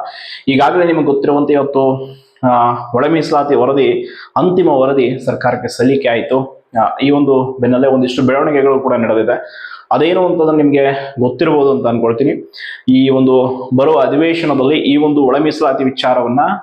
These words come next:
ಚರ್ಚೆ ಮಾಡ್ಬಿಟ್ಟು ಆ ನಂತರ ಅನುಷ್ಠಾನ ಮಾಡ್ತೀವಿ, ಜಾರಿಗೆ ತರ್ತೀವಿ ಅಂತ ಸರ್ಕಾರದ ಎಲ್ಲ ಸಚಿವರು ಕೂಡ ಹೇಳಿದ್ದಾರೆ. ವಿಶೇಷವಾಗಿ ಇದರಲ್ಲಿ ಒಂದಿಷ್ಟು, ಆ, ಗೊಂದಲಾತ್ಮಕ ಅನ್ಸಿದ್ದು ಅಂತಂತಂದ್ರೆ, ಆ, ಕೆಲವೊಂದಿಷ್ಟು ಸಚಿವರ ಹೇಳಿಕೆ,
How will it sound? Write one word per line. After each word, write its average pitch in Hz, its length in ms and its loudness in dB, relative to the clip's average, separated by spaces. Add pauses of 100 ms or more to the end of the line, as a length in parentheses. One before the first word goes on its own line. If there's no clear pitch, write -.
(160)
ಚರ್ಚೆ 135 260 -2
ಮಾಡ್ಬಿಟ್ಟು 139 520 0
ಆ 127 200 2
ನಂತರ 123 160 -2
ಅನುಷ್ಠಾನ 131 440 -2
ಮಾಡ್ತೀವಿ, 117 600 -2
ಜಾರಿಗೆ 120 320 -2
ತರ್ತೀವಿ 127 400 0
ಅಂತ 117 180 -4 (500)
ಸರ್ಕಾರದ 143 440 0
ಎಲ್ಲ 135 220 2
ಸಚಿವರು 127 460 -2
ಕೂಡ 120 120 -2
ಹೇಳಿದ್ದಾರೆ. 113 640 -2 (280)
ವಿಶೇಷವಾಗಿ 180 600 0
ಇದರಲ್ಲಿ 170 320 2
ಒಂದಿಷ್ಟು, 165 680 -2 (280)
ಆ, 135 80 2
ಗೊಂದಲಾತ್ಮಕ 151 680 0
ಅನ್ಸಿದ್ದು 151 360 -2
ಅಂತಂತಂದ್ರೆ, 139 520 2 (680)
ಆ, 127 320 2 (420)
ಕೆಲವೊಂದಿಷ್ಟು 180 420 0
ಸಚಿವರ 147 380 0
ಹೇಳಿಕೆ, 135 680 -2